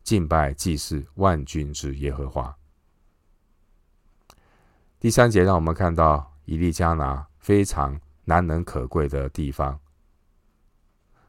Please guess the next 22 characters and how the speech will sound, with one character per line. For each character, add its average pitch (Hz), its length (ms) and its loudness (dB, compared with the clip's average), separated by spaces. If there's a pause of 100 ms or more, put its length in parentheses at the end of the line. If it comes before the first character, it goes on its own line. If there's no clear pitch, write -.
(160)
尽 127 420 -2
管 76 440 2
当 110 280 2
时 87 140 -2
候 80 400 0 (320)
主 80 240 0
持 78 520 -4 (920)
敬 104 260 0
拜 90 180 4
仪 76 200 -2
式 - 180 -4
的 76 100 0
两 67 200 -4
个 73 100 -4
祭 76 240 -4
司 73 320 -6 (240)
是 - 180 -4
很 76 240 -4
不 69 120 -6
称 95 280 0
职 64 240 -8
的， 64 240 -10